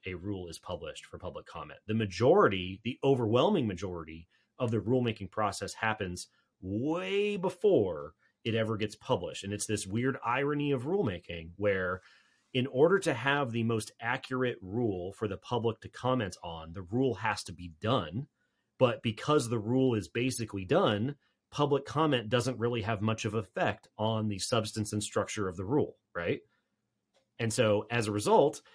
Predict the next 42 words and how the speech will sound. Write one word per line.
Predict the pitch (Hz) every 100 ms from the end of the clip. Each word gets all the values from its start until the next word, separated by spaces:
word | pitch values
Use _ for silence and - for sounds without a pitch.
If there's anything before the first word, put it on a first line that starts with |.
| _
if | 135 120 123
you | 147
are | 127 107
waiting | 98 135 156 123
on | 120 117 107
the | 95
rule, | 170 143 98 120 170 _ _ _ -
uh, | 107 104 107 -
and | 117
expecting | 107 - - 139 139
your | 120
public | 110 110 104
comments | - 127 120
to | 113
have | 101 95
a |
lot | 101 92
of | 87
leverage | 85 110 117 107 101 104
and | 101
ability | 92 104 98 92
to | 85
change | 107 98 90
the |
rule, | 127 220 135 127
you're | 120
probably | - 170 220 196 113
gonna | 113 104
be | 104
disappointed | 110 107 - 196 98 82
because | - 104 92 - _ _ _
that's | 98 101
just | 110 104
not | 98 98
how | 98 107
the | 107
rulemaking | 98 120 120 117 131 123
works. | 151 - 101
It's | -
this | 92 -
weird | 85 101 117 113 95 _ _ _ _ _ -
trick | - - 127 -